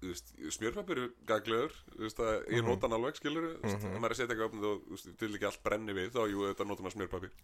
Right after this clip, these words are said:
Speaker 2: Já, eins og maður setur frosna pítsur á smjörpappír.
Speaker 1: Smjörpappír, já, frekar en álpappír, sko.
Speaker 2: Mhm.
Speaker 1: Álpappír getur fokað sér, sko.
Speaker 2: Af
Speaker 1: Hann
Speaker 2: hverju
Speaker 1: notar
Speaker 2: heitir þetta smjörpappír?
Speaker 1: Það er búið að smyrja hann.
Speaker 2: Mhm.
Speaker 1: Er það ekki?
Speaker 2: Mhm.
Speaker 1: Með hverju er hann smurður eiginlega? Ég
Speaker 2: Það er nefnilega spurning, sko.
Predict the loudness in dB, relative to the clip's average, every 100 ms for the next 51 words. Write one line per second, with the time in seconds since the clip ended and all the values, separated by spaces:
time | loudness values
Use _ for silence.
0 | 4 6 8 4 -2 -2 6 4 6 0
1 | 0 0 2 2 2 -2 -2 0 0 0
2 | -2 -6 -4 -2 2 2 2 0 0 2
3 | 2 2 0 0 -2 -4 -6 -6 -4 0
4 | -2 -4 -12 -14 -4 -2 0 0 -2 -4
5 | 2 2 2 -10 -14 -18 -20 -4 -4 -4
6 | -18 -2 4 6 8 6 4 2 2 4
7 | 0 0 -10 -16 -18 -20 -20 _ -20 _
8 | _ _ _ -10 0 2 2 2 0 -4
9 | -14 -18 -6 -2 2 0 0 -8 -18 -12
10 | -8 -6 -8 -8 0 2 4 4 2 0
11 | -4 -4 -4 -8 -6 -6 -6 -4 -2 2
12 | 4 4 2 -2 -2 -2 -4 -6